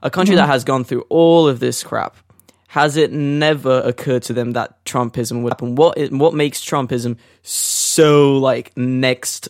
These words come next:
Speaker 1: level? Not to say that Trump
Speaker 2: Mm.
Speaker 1: is not, like, like, he does allude to, to Nazis all the time, especially with his new <laughs> merchandising. But,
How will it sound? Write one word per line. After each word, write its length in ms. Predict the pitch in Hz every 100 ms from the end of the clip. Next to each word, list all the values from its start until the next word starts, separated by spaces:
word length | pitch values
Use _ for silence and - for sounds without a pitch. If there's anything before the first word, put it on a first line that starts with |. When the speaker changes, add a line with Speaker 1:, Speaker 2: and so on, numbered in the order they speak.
| -
Speaker 1:
level? 540 | 123 127 123 113 117
Not 200 | 123 147
to 100 | -
say 220 | - 135
that 160 | 123 123
Trump 460 | 214 208 214 202 190
Speaker 2:
Mm. 80 | 190
Speaker 1:
is 200 | 185 175
not, 300 | 131 131 135
like, 400 | 127 113 - _ _ _ 127
like, 180 | 127
he 100 | 113
does 240 | 127 147 139
allude 360 | 123 123 139 113
to, 260 | - -
to 180 | - -
Nazis 420 | 120 123 120 123
all 100 | 117
the 80 | 110
time, 340 | - 127 131 104
especially 420 | - 123 123 123
with 180 | 117 -
his 180 | -
new 440 | 120 117 113 110 - _
<laughs> 180 | - _
merchandising. 720 | 123 117 - 120 123 - - - - - -
But, 480 | 180 127 123 127 -